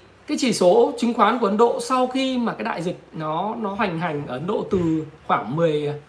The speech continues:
chính xác là từ hai mươi lăm tháng một bắt đầu có cái câu chuyện là, là bị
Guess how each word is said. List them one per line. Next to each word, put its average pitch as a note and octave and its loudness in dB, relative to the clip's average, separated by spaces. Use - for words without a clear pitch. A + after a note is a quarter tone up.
chính A3 -2
xác F#4+ 2
là D#3 -4
từ D3 -2
hai A3 2
mươi A3+ 2
lăm A3+ 0
tháng G#3 -2
một - 0
bắt A#3 -4
đầu F3+ 2
có E3+ -6
cái G3 -8
câu G3+ 0
chuyện A3 -4
là, C3 -8
là B2+ -12
bị - -10